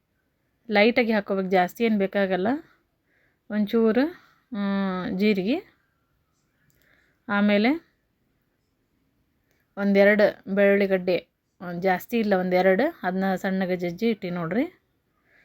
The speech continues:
ಆಮೇಲೆ ಕರಿಬೇವು ಸ್ವಲ್ಪ, ಒಣಮೆಣಸಿನ್ಕಾಯಿ ಒಂದು ತೊಗೊಂಡೀನಿ. ಇದು ಆಪ್ಷನಲ್, ನೀವು ಬೇಕಂದ್ರೆ ಹಾಕ್ಬೋದು, ಇಲ್ಲಾಂದ್ರೆ ಇಲ್ಲ.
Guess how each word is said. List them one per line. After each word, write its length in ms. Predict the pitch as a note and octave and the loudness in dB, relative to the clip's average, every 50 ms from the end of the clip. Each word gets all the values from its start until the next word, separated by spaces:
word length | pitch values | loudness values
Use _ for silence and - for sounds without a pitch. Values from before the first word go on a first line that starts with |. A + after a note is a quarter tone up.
| _ _ _ | _ _ _
ಆಮೇಲೆ 280 | - G3 G3 F#3+ A3 A3 | -4 0 0 2 2 0
ಕರಿಬೇವು 540 | - - G3+ F#3+ F#3 F#3+ F#3+ F#3 G#3 C#4 | 2 2 0 2 2 2 2 4 2 0
ಸ್ವಲ್ಪ, 440 | D4 - - A3 F3 E3+ F3 _ - C4 E4 F#4+ _ _ _ _ _ _ _ _ - | -2 -4 -6 -6 -6 -6 -8 _ -8 -8 -8 -8 _ _ _ _ _ _ _ _ -6
ಒಣಮೆಣಸಿನ್ಕಾಯಿ 720 | - F#3+ G3 G#3+ G#3 G#3 G#3 G3+ - G#3+ G#3 G3+ G#3+ G3+ | -4 -2 0 0 0 0 0 -2 -2 -4 -2 0 0 0
ಒಂದು 280 | G3 F#3+ F#3+ F#3+ G3 F#3+ | 2 2 2 0 0 -2
ತೊಗೊಂಡೀನಿ. 600 | - F#3+ F#3 F#3 F3+ E3+ F3 F#3 G#3+ C#4 E4 - _ _ - _ _ _ | -2 -4 -6 -6 -6 -4 -4 -2 -2 -4 -4 -6 _ _ -20 _ _ _
ಇದು 200 | A3 A3 G#3 F#3+ | 0 2 4 4
ಆಪ್ಷನಲ್, 500 | F#3 F#3 - - A#3 A3 G#3+ G#3+ G#3+ A3 | 4 2 -2 -6 -4 -2 0 0 0 0
ನೀವು 140 | A3 G#3+ G3 | 0 -2 0
ಬೇಕಂದ್ರೆ 480 | F#3 F#3+ F#3+ F#3 - G3+ F#3+ F#3 F#3+ G3 | 0 0 0 0 -2 -6 -4 -4 -4 -4
ಹಾಕ್ಬೋದು, 480 | F#3+ F#3+ F3+ F3+ _ F#3+ F#3 F#3 F3+ | -4 -4 -6 -6 _ -4 -4 -2 -2
ಇಲ್ಲಾಂದ್ರೆ 520 | F#3 F#3 F#3 F#3 F3+ F3 F3 F3+ F#3+ F3+ E3+ | -2 -4 -2 -2 -4 -2 -2 -2 -2 -2 -2
ಇಲ್ಲ. 180 | D#3+ D#3+ E3 | -4 -4 -4